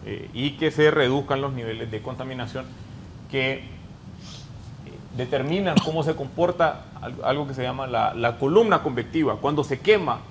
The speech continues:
Raúl, la columna convectiva es lo que se va formando con, eh, la, la formación, es la formación del humo, eh, sobre eso. Si se quema la basura y entonces, eh, si se mueve para cierto lado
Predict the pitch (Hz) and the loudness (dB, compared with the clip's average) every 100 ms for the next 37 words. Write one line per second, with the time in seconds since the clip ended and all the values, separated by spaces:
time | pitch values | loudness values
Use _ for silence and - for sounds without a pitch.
0 | - - 107 104 131 147 123 117 135 160 | -16 -12 -8 -2 -2 -2 -2 0 0 0
1 | 165 165 143 107 170 156 156 147 131 135 | -2 -2 -4 0 4 4 2 -2 4 6
2 | 143 151 143 151 139 131 - - - - | 6 2 2 0 0 -8 -10 -18 -16 -16
3 | - 147 160 165 160 - - - - - | -2 4 4 4 -8 -14 -16 -16 -16 -16
4 | - - 107 - - - 107 107 104 107 | -14 -10 -8 -6 -8 -6 0 2 2 0
5 | 113 131 123 117 165 147 160 165 156 139 | -2 0 -2 2 2 4 2 2 0 0
6 | 165 156 - 202 147 101 - - - - | 0 0 2 2 2 -2 -10 -16 -16 -14
7 | - 107 131 123 127 127 - - 123 110 | -10 -2 2 4 4 2 -4 -10 -8 -4
8 | 101 147 175 165 151 143 185 202 190 175 | 0 4 6 6 4 2 2 4 4 -2
9 | - - - 120 110 110 135 127 156 151 | -10 -16 -10 -4 -4 -2 -4 0 0 0
10 | - - - 107 104 104 - 107 117 113 | -4 -14 -12 -8 -6 -8 -8 -6 -4 0
11 | 143 151 139 117 104 147 135 139 143 165 | 2 4 4 0 0 -2 -2 2 8 8
12 | 175 180 | 8 2